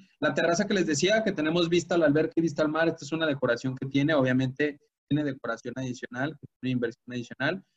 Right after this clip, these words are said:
pero sin problemas pueden hacerlo, eh, con su paquete gratis, ¿sale? Después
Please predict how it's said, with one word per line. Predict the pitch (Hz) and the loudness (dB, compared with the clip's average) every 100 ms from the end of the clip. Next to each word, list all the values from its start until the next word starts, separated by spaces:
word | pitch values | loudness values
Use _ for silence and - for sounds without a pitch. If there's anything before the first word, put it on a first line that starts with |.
| _ | _
pero | - 170 190 214 | 0 2 4 4
sin | 208 143 | 2 2
problemas | 135 131 127 139 | 4 4 4 2
pueden | 139 143 143 | 2 2 2
hacerlo, | 123 127 131 143 156 143 _ _ - | 2 2 4 4 4 -2 _ _ -4
eh, | 113 113 110 110 110 110 107 - | 0 2 2 0 -2 -6 -8 -8
con | - 131 | -2 0
su | 127 123 123 120 120 117 117 113 | 0 2 4 4 2 2 2 2
paquete | 123 - - - 120 | -2 -8 -12 -12 -6
gratis, | 117 107 - _ - | -2 -4 -6 _ -4
¿sale? | 160 196 - _ _ _ _ | -2 -2 -6 _ _ _ _
Después | - 147 170 | -10 -2 0